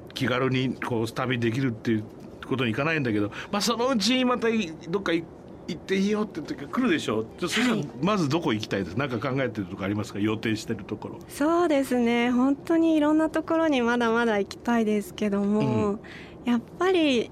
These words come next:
Speaker 2: ヨーロッパ、
Speaker 1: はい。
Speaker 2: また行きたいですね。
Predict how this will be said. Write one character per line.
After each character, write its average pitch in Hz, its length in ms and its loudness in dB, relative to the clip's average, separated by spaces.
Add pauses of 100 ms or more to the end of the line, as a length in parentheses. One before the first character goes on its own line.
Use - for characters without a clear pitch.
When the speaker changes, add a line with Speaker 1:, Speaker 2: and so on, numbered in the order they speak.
Speaker 2:
ヨ 233 280 4
ー - 20 4
ロ 285 200 4
ッ 285 40 -2
パ、 208 840 0
Speaker 1:
は 202 160 -2
い。 190 40 -4
Speaker 2:
ま - 60 -10
た 202 160 0
行 202 80 0
き - 120 -14
た 240 260 0
い 226 60 2
で 214 100 0
す - 180 -10
ね。 214 480 2